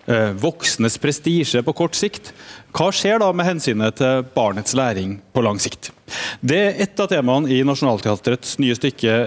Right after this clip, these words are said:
Reform nittisju, og det skal vi samtale om her i dag også med S Vs skolebyråd i Oslo, Inga Marte Thorkildsen, Høyres stortingsrepresentant, eh, Mathilde Tybring-Gjedde,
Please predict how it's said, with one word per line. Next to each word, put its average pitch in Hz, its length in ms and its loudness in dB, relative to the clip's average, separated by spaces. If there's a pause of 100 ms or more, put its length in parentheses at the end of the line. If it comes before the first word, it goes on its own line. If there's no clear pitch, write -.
Reform 123 400 2
nittisju, 131 300 2 (580)
og 147 160 0
det 127 160 2
skal 135 160 0
vi 131 80 2
samtale 104 480 0
om 113 460 4 (140)
her 113 120 2
i 117 80 4
dag 117 160 4
også 196 320 0
med 120 400 0
S - 160 -4
Vs 110 220 2 (140)
skolebyråd 131 800 2
i 131 80 4 (120)
Oslo, 120 640 0
Inga 117 160 4
Marte 120 200 0
Thorkildsen, 143 640 0 (460)
Høyres 123 320 0
stortingsrepresentant, 110 1040 0
eh, 113 120 2
Mathilde 107 360 0
Tybring-Gjedde, 139 560 0